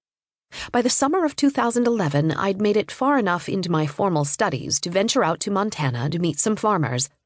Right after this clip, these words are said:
I picked up my parents' station wagon in Missoula, then headed off for a part of the state I'd never been to before, the dry plains just east of the Rocky Mountains. There, in a sleepy little town named Conrad,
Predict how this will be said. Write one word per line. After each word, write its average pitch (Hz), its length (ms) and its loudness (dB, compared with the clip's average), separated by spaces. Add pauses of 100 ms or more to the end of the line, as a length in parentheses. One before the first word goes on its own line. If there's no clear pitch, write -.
(580)
I - 80 0
picked - 200 -2
up 220 120 2
my 226 100 2
parents' 190 400 0
station 175 380 0
wagon 175 260 0
in 190 140 2
Missoula, 156 500 2 (320)
then 220 300 2
headed 220 280 0
off 190 200 0
for - 180 -2
a - 40 -2
part 185 260 -2
of 202 80 -8
the 202 80 -10
state 175 340 0
I'd 175 180 -2
never 165 200 0
been 262 240 4
to - 160 -2
before, - 480 -8 (480)
the 160 100 0
dry 151 240 0
plains 151 600 0
just 180 420 0
east 131 320 -2
of - 80 -8
the 147 100 2
Rocky 143 260 2
Mountains. 120 540 -2 (560)
There, 185 540 2 (400)
in 196 100 4
a 175 80 2
sleepy 277 480 2
little 277 280 4
town 170 520 0
named 175 380 2
Conrad, 139 680 0